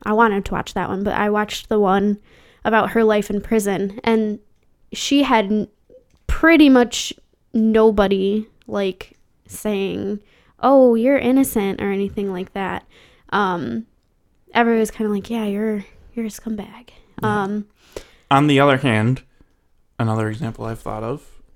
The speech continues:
Speaker 2: Orange is the New Black. It's a T V show
Speaker 1: Mm-hmm.
Speaker 2: about sympathetic female criminals.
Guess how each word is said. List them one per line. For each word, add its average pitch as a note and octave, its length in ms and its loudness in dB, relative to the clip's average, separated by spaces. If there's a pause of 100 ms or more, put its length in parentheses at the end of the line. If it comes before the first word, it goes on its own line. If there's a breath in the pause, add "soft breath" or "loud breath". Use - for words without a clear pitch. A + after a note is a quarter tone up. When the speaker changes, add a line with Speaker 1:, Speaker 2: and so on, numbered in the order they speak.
(120)
Speaker 2:
Orange C3+ 240 4
is C#3+ 160 -8
the D#3+ 100 -4
New D#3+ 140 2
Black. B2+ 400 -2 (560)
It's - 120 -20
a - 20 -20
T C3+ 220 0
V C#3 180 0
show A#2 400 -2 (120)
Speaker 1:
Mm-hmm. G3 280 -10 (100)
Speaker 2:
about A2 300 -2
sympathetic B2+ 760 0
female G#2+ 580 2
criminals. - 680 -8